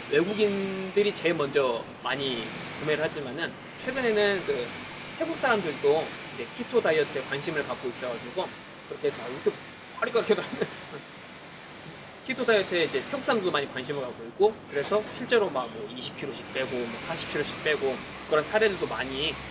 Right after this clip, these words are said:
여기 일하는 분들이 보고 있다고 합니다. 그래서 뭐 여기 얘기는 한 내년쯤에는 다시 카페랑 같이 겸해가지고 음식도 하고 이러는 곳으로 하나 차리려고 한다고 하더라고요. 저도 지금 그동안 계속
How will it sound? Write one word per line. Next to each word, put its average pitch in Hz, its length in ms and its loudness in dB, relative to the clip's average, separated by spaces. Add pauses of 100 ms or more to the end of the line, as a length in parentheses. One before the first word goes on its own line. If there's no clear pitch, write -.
(260)
여기 135 260 2
일하는 151 360 4
분들이 123 360 -4 (120)
보고 156 160 2
있다고 127 300 0
합니다. 139 320 -2 (560)
그래서 175 340 6 (480)
뭐 175 140 6
여기 185 140 4
얘기는 196 440 6 (120)
한 190 140 0
내년쯤에는 156 840 0 (180)
다시 135 520 0 (380)
카페랑 190 520 4 (140)
같이 - 320 -8
겸해가지고 131 840 0
음식도 160 380 2
하고 156 220 8
이러는 135 320 -2
곳으로 117 500 -6
하나 139 260 -2 (200)
차리려고 220 480 2
한다고 156 360 2 (160)
하더라고요. 147 400 2 (460)
저도 165 160 2
지금 147 300 4 (500)
그동안 147 400 4 (680)
계속 139 300 4